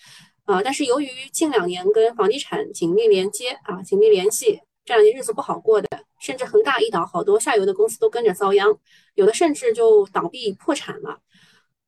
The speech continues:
因为恒大给不出钱嘛，他们拿的工程款找，找谁要啊？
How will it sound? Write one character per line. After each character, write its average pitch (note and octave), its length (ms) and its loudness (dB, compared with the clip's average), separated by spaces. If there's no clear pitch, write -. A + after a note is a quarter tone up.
因 C4+ 100 -6
为 D4+ 180 2
恒 C4 180 0
大 D#4 160 2
给 F#3+ 100 0
不 F3 80 -8
出 A3 120 2
钱 F3+ 200 -6
嘛， F3+ 120 -6
他 - 100 -4
们 G3 360 2
拿 F#3+ 140 0
的 G3+ 80 4
工 A#3 120 -4
程 G#3+ 180 2
款 F#3 420 -8
找， G3+ 100 0
找 F#3+ 160 -2
谁 G3+ 120 2
要 B3+ 180 4
啊？ E3+ 100 -2